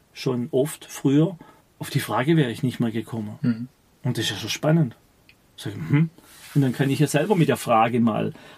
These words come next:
Speaker 1: einhergehen. Was macht die Frage mit mir? Ne? Was ist
Speaker 2: Deswegen
Speaker 1: das Ziel von deinem Unternehmen? Äh, wieso hast du dieses Unternehmen gegründet? Und, äh,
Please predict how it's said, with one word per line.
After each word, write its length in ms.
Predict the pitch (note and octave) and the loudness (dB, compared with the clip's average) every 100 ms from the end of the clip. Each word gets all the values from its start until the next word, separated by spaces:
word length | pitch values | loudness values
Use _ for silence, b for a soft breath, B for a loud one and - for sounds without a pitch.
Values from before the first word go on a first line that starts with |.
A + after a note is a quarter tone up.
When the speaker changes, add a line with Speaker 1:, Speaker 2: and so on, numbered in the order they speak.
| B | B
Speaker 1:
einhergehen. 800 | B2+ C3 B2+ A#2+ A#2+ C3 A2 - - _ B B B B - | 2 4 4 4 4 4 2 -2 -14 _ B B B B -6
Was 160 | B2+ | 0
macht 240 | B2+ C3+ D3 | 2 2 0
die 60 | |
Frage 400 | - B2+ C3+ C3 | 2 4 4 4
mit 180 | B2+ A#2 | 2 2
mir? 400 | C3+ E3 C3 - _ _ _ | 4 4 2 -2 _ _ _
Ne? 280 | C3 C3+ E3 D#3+ _ _ _ - | -4 -2 -2 -4 _ _ _ -2
Was 140 | C3 | 4
ist 60 | D3 | 6
Speaker 2:
Deswegen 180 | D3 | 6
Speaker 1:
das 160 | E3 - | 4 2
Ziel 280 | - G#3+ G#3 | 4 4 6
von 180 | G#3 D3 | 6 4
deinem 300 | C3+ C#3 C#3 | 4 2 4
Unternehmen? 680 | D3+ C3+ C3 A#2+ A#2 A#2 G#2 B B B | 6 6 4 4 6 4 2 B B B
Äh, 240 | C#3+ C3+ C3 C3 | 0 2 2 0
wieso 440 | C#3+ F#3 G3 E3+ D#3 | 4 4 6 6 4
hast 160 | D#3 | 2
du 60 | D#3 | 2
dieses 300 | E3 D#3 D#3 | 4 4 4
Unternehmen 500 | E3 D3 C#3+ D3 C3+ | 4 6 6 4 2
gegründet? 640 | B2+ - G3 B3 F3+ - | -2 4 8 8 8 6
Und, 380 | D#3 D3 C3+ A#2 | 2 2 4 2
äh, 180 | C3 | 0